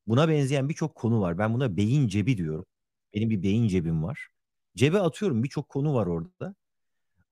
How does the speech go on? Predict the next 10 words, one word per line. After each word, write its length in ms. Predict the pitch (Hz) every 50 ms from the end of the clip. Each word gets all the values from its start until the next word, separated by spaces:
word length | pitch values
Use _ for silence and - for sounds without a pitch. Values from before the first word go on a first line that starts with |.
| - 92 120
Ee, 160 | 110 107 101 98
hangi 340 | - 147 196 226 220 190 160
birini 260 | 151 135 127 127 120
çıkartacağımı 800 | - - - 127 123 117 - 123 113 107 120 117 117 117 117 107
düşünürken 680 | 104 - - 143 190 285 262 - - 101 92 110 180 - _ _ _ _ _ _ _ _ _ _ _ _ _ _ _ _ _ -
genelde 460 | 92 113 147 190 233 254 254 226 262 220
şunu 460 | - - 185 190 220 214 175 - _ _ _ _ _ _ _ _ _ _ -
önceliklendiriyorum. 1080 | 135 135 120 120 120 110 110 - 107 107 104 98 98 92 95 90 90 87 82 82 - -
Onunla 420 | - 120 147 202 233 240 226 208 151
ilgili 640 | - 160 160 160 147 160 170 160 185 214 226 -